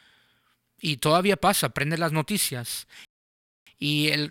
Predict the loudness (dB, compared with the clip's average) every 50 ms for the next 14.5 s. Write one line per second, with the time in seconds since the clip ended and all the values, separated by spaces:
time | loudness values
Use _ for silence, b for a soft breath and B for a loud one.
0 | -8 -4 -2 -2 0 0 -2 -2 0 0 2 2 2 2 2 2 2 0 -2 -8
1 | -14 -18 -16 -12 -6 -4 0 0 0 2 2 2 2 2 0 2 2 2 2 2
2 | 2 2 0 -2 -4 -6 _ B B B B B B -4 -2 0 0 0 0 0
3 | 0 2 2 0 2 2 2 2 2 2 0 -4 B B B B B B -2 -2
4 | -2 0 0 2 4 4 4 2 0 b b b b b b b _ _ _ _
5 | _ _ _ _ _ _ _ 0 2 4 4 4 4 4 2 2 2 0 0 2
6 | 4 4 6 6 4 4 2 2 0 0 -2 _ _ -6 -2 0 2 2 4 2
7 | 2 0 2 0 0 0 0 0 0 0 0 0 0 -2 -2 -4 -6 -8 _ -10
8 | -2 0 0 0 0 -4 _ _ _ _ _ -16 -4 0 2 4 4 4 4 2
9 | 0 -2 -4 _ -20 -18 -18 -18 -18 _ _ -20 -20 -20 -18 -14 -6 -4 -4 0
10 | 2 0 0 4 4 4 4 4 2 2 0 -2 -2 -6 -12 -12 -12 -8 -8 -6
11 | -2 0 -2 -2 0 0 0 2 2 0 -4 B B B B B B B B -4
12 | 0 2 4 4 4 4 2 0 -2 -2 -2 0 0 2 0 0 4 4 4 4
13 | 4 2 0 0 0 0 0 0 -2 -2 -4 -6 -4 -2 -2 -2 0 0 -2 0
14 | 0 0 0 2 2 2 2 2 0 -2